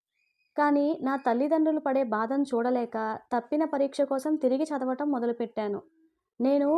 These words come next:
ఈ ఆరు నెలల సమయంలో చదివే పుస్తకాలు పక్కన పెట్టి భవిష్యత్తు చెప్పే జ్యోతిష్య గ్రంథాలు,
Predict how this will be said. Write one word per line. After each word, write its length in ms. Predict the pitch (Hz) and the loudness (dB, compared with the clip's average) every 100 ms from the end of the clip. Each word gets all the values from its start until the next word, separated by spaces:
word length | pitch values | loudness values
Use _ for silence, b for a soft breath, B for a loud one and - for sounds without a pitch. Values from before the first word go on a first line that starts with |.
| - | 2
ఈ 120 | 277 294 226 | 0 0 2
ఆరు 240 | 247 320 | 2 4
నెలల 300 | 311 294 294 | 2 2 0
సమయంలో 480 | 294 240 254 269 285 | -2 -2 -2 0 -2
చదివే 320 | 285 254 262 | 0 2 2
పుస్తకాలు 600 | 262 - - 285 294 302 302 | 0 -4 -6 -4 0 0 0
పక్కన 340 | 240 - 247 | -2 -4 -4
పెట్టి 400 | 233 208 - 220 226 233 B _ | -4 -6 -4 -2 -2 -4 B _
భవిష్యత్తు 500 | 233 254 285 339 330 | 2 2 2 -2 0
చెప్పే 320 | 320 294 302 294 | 0 0 2 2
జ్యోతిష్య 440 | 233 254 294 330 | 4 2 0 0
గ్రంథాలు, 560 | 269 262 254 247 226 | 0 0 0 0 2